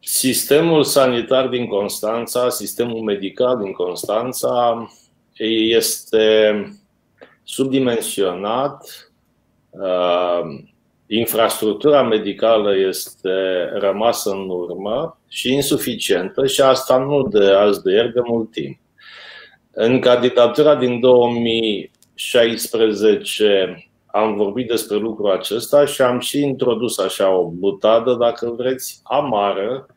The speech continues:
din punctul meu de vedere, dar foarte adevărată, și spuneam atunci că cel mai bun doctor este trenul spre București.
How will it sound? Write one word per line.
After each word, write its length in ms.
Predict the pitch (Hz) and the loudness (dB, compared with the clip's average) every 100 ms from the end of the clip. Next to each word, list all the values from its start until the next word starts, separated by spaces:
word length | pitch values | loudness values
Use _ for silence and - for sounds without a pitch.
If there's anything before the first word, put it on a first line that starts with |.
| _ _ _ _ _ | _ _ _ _ _
din 240 | 113 117 | -6 -6
punctul 320 | 113 117 113 107 | -4 -4 -2 -2
meu 160 | 107 | 0
de 160 | 107 107 | 2 2
vedere, 560 | 101 101 110 123 123 104 | 2 0 0 0 -2 0
dar 260 | 110 101 - | 0 0 -6
foarte 440 | - 123 120 113 | -2 -2 0 -2
adevărată, 640 | 107 107 95 101 120 123 120 | 0 -2 -2 -2 -4 -4 -10
și 180 | - | -8
spuneam 400 | 110 - 117 120 | -12 -8 -6 -2
atunci 480 | 120 113 123 117 - - | -2 -4 -10 -10 -10 -8
că 100 | 113 | -4
cel 180 | 127 | -4
mai 200 | 123 120 | 0 0
bun 220 | 113 113 107 | 2 -2 0
doctor 480 | 123 - 113 104 | -4 -2 -2 0
este 340 | 107 - - 104 | -2 -4 -4 -4
trenul 440 | - 113 110 104 | -2 -4 -2 -4
spre 260 | - 95 85 | -6 -8 -6
București. 640 | 90 _ 82 69 - - | -8 _ -8 -8 -14 -20